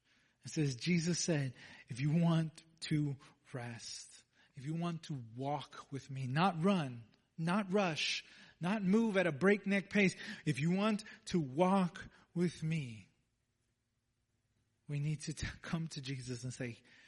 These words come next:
"Here are my burdens, my hurry, my life. Jesus, help me carry this,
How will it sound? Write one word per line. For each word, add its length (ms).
"Here 500
are 100
my 140
burdens, 800
my 100
hurry, 640
my 140
life. 680
Jesus, 800
help 280
me 320
carry 500
this, 540